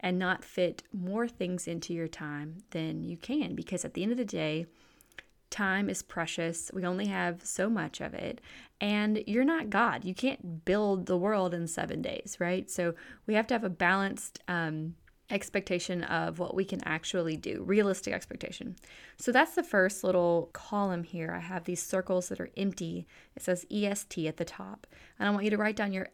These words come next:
estimated expectation of how long you think each task will take you. So feel free to pause this episode,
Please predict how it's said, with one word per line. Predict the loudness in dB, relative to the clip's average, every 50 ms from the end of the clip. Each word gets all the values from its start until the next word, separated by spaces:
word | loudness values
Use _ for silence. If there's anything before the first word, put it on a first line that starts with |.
| _
estimated | -2 -2 0 0 -2 -2 -2 0 -2 0 0 0 0 2 0 0 0 -6 -12 -16 -6 -2
expectation | -2 -2 0 -2 -4 -2 0 -2 -2 -2 -2 -2 -4
of | -4
how | -2 -2 0 2
long | 2 2 2 0 0
you | -2
think | -2 -2 -2 -4 -4 -4 -8 _
each | -6 -6 -4 -6 -8 -6
task | -4 -6 -6 -6 -6 -10 -12 -12 -14 -14 _
will | 0 2 2 2
take | -2 -6 -10 -10 -10 -10 -12 -10
you. | -10 -8 -6 -8 -8 -10 -16 -20 -20 -14
So | -10 -2 2 4 6 6 4 4
feel | 2 0 0
free | 2 2 2 2
to | 2
pause | 0 0 -4 -2 -2 -2 -2 -2
this | -2 -4 -2 -2
episode, | -2 -4 -2 -4 -4 0 2 4 4 4 2